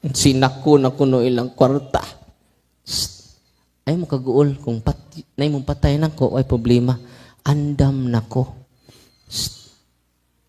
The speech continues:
Misahe lang ko. Una ang kalag ni Father Darwin, no? Okay. Una nga, dito, ako manghod siya nga, "Kuya,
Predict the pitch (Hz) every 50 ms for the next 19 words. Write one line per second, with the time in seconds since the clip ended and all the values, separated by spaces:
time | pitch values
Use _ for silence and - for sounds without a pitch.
0 | _ _ _ _ _ _ - - - - - - - - - - 95 - - -
1 | - - - - - - - - - - - - - _ _ _ _ _ _ _
2 | _ _ _ _ _ _ _ - - _ _ _ - 110 117 117 117 110 62 69
3 | - - - - 101 101 110 107 107 113 113 110 107 110 107 - 110 113 113 113
4 | 107 107 110 113 113 117 120 120 123 120 123 123 123 123 120 120 123 123 123 120
5 | 123 120 - - - - - - - - - - _ _ _ _ _ _ _ _
6 | - 131 - _ _ _ _ _ - _ _ _ _ _ _ _ _ _ _ _
7 | _ _ _ _ _ _ _ 170 196 202 208 190 156 190 190 190 185 175 160 -
8 | - - _ _ _ _ _ _ _ _ _ _ _ _ _ _ _ _ - 196
9 | 175 160 147 190 185 190 202 190 180 - _ - 127 - 156 156 170 170 160 170
10 | 151 151 147 139 - 147 139 135 131 127 127 - _ _ _ _ _ _ _ -
11 | 139 139 139 147 160 170 170